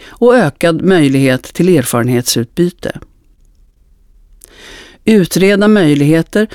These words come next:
att skapa H V B-hem i Region Gotlands regi. Barn och unga som bor på hem för vård eller boende. Stärka arbetet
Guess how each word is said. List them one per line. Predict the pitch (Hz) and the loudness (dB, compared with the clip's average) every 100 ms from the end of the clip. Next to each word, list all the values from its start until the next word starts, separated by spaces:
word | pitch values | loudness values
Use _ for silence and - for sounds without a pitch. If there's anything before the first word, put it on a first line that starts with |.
| - | -12
att | - 160 | -6 -4
skapa | - 156 143 135 | 0 -2 0 0
H | 143 | 0
V | 139 151 | 0 0
B-hem | 185 160 143 180 190 | 2 2 2 0 0
i | 170 | 0
Region | 165 160 165 165 | 0 2 2 2
Gotlands | 156 190 - 196 190 | 2 -4 -2 -2 -2
regi. | 185 - 98 - 160 _ _ _ _ _ - | -4 -4 -6 -6 -10 _ _ _ _ _ -4
Barn | 156 185 208 202 - | 0 2 0 -2 -2
och | 190 190 | 0 2
unga | 143 139 147 | 4 2 -2
som | - 190 | -2 0
bor | 143 131 | 2 0
på | - | -2
hem | 143 123 120 131 | -2 -2 -2 -4
för | - 160 | -6 -4
vård | 135 113 131 - - | -2 -4 -6 -10 -8
eller | 120 123 | -4 -4
boende. | 143 143 139 147 - - _ _ _ _ _ _ _ _ - - _ _ _ _ _ _ _ _ _ - - | -4 -4 -4 -4 -6 -16 _ _ _ _ _ _ _ _ -20 -20 _ _ _ _ _ _ _ _ _ -20 -14
Stärka | - - - 220 196 - - | -6 -4 0 0 0 -2 -2
arbetet | 190 143 139 139 135 151 147 | 0 0 0 0 -2 -4 -6